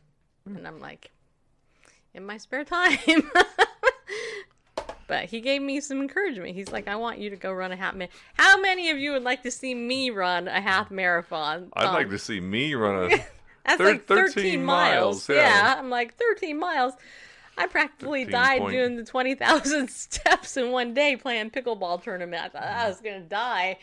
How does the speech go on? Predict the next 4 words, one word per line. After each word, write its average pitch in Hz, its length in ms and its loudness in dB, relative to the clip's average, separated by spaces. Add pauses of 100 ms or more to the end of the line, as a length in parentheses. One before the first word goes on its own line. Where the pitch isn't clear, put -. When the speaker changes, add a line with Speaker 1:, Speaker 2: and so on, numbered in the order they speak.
(680)
Speaker 2:
But 151 320 -2 (1800)
I 170 140 -10
don't 214 100 -12
know. 262 240 -10